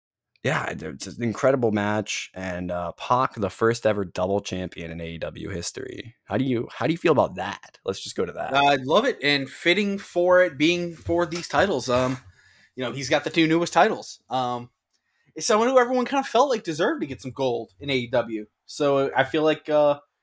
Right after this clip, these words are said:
Speaker 2: the Pac
Speaker 1: Like, if there
Speaker 2: fans
Speaker 1: was an
Speaker 2: are
Speaker 1: I C title, which I guess in effect the, you know, the All Atlantic is, if there was a workhorse title, it's, it would go to Pac. You know what I mean?
Speaker 2: Y-,
Speaker 1: Like,
Speaker 2: yeah,
Speaker 1: 'cause,
Speaker 2: that,
Speaker 1: you know.
Speaker 2: I hope that that's what that title gets established as. That and, you know, the T N T with being Wardlow now. So,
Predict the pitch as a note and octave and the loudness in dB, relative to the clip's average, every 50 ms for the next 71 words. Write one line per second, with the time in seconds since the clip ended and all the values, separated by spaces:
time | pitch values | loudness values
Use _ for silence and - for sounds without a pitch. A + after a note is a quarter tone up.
0 | _ _ _ _ _ _ _ _ _ _ - A2 - D3+ F3 G#3 - B3 - F3+ | _ _ _ _ _ _ _ _ _ _ -20 -2 4 4 6 6 6 6 6 6
1 | F3+ E3 D#3+ D3+ D3+ D3+ - G#2+ A#2+ B2+ - - C#3 B2 - - G#2+ G#2+ A2+ A#2+ | 6 6 6 6 6 4 2 2 0 -2 0 -2 -2 -2 0 2 2 4 4 4
2 | C3 C#3 B2 G#2+ G#2 G#2+ G#2 G2+ G2 G2 - - - G2 G2 - - G2+ F#2+ F#2+ | 2 2 0 -2 0 -2 0 0 -2 -2 -4 -4 -4 -4 -4 -2 0 0 0 0
3 | - - - - G2 F#2 F2 F2 F2 E2 F#2+ F#2 E2+ E2+ E2 - D#2+ D#2+ D#2+ D2+ | -2 -6 -8 -6 -4 -4 -4 -4 -4 -4 -4 -2 -2 -4 -4 -6 -6 -6 -6 -8
4 | D#2 - - F#2+ F2+ F2 - F#2 F2+ F2+ - - - D#2+ F2 F2+ G2 A2 A#2+ - | -8 -4 -2 0 0 0 -2 -4 -4 -6 -6 -8 -8 -6 -4 -2 -2 -2 -4 -6
5 | - _ _ _ - A2 G#2 B2+ B2 A#2+ A2+ A2+ G2+ G#2 G#2+ G#2 G#2 - A2 G#2+ | -12 _ _ _ -4 2 4 6 6 6 6 6 6 6 6 4 6 4 4 4
6 | G2 - - G#2 G2 G2 G#2 A2 A#2+ C3 B2+ - _ _ - A#2 G#2 - - - | 4 4 2 2 4 4 6 4 4 2 0 -6 _ _ 0 0 0 0 -4 -8
7 | - - A2+ A2+ G#2+ G#2 G2 G#2+ F#2+ E2 - A#2 F#2+ E2+ - - - A2 A2 G#2 | -2 2 2 4 4 4 4 2 2 2 2 0 0 0 -2 -2 2 4 4 6
8 | G2+ G2+ G2+ G2+ F#2+ E2+ E2 D#3+ D3+ - - G2+ F#2 - - D#3+ E3+ F#3 - - | 6 4 2 2 0 0 -2 -2 -2 -2 -2 -4 -4 -4 -2 -2 -2 -2 -4 -8
9 | _ - A#2+ G#2+ F#2+ F#2 G2+ A2 - _ _ - - E3 E3 E3+ A3 B3 - - | _ 0 0 2 2 2 -2 -2 -6 _ _ -2 0 0 2 2 0 0 2 2
10 | F#3+ E3+ D#3 - - D#3 C#3+ D3 - - C3+ C3 C3 B2 - - - _ - - | 2 2 2 2 0 0 0 0 -2 -4 -4 -4 -4 -4 -4 -8 -20 _ -8 -4
11 | C3+ B2 A#2+ A#2+ A2+ G#2+ - A2 - - A#2 G#2 G2+ F#2 G2 - - G#2+ G#2 G#2+ | -4 -4 -4 -6 -10 -14 -16 -12 -8 -6 -6 -6 -6 -8 -12 -10 -6 -6 -6 -2
12 | A#2 C3+ C#3 C3+ C3+ - A#2+ A#2+ A#2 A#2+ A#2+ A#2 A2 A2 A2 - - B2+ A2+ G#2 | 2 6 6 6 6 4 0 -4 -4 -4 -4 -4 -6 -6 -8 -6 -6 -4 -4 -6
13 | G#2+ - A#2+ A2 G2+ G#2 A2 - - B2 A2+ A2 G#2+ A2 A#2 A#2+ A#2 A2 G#2 G2 | -6 -8 -8 -6 -6 -6 -6 -6 -6 -6 -6 -6 -6 -2 -2 -2 0 0 -2 -4
14 | A2 G#2 G#2 A2 A2+ - - C3 B2 A#2 A2+ | -4 -6 -8 -8 -10 -4 -2 0 0 0 0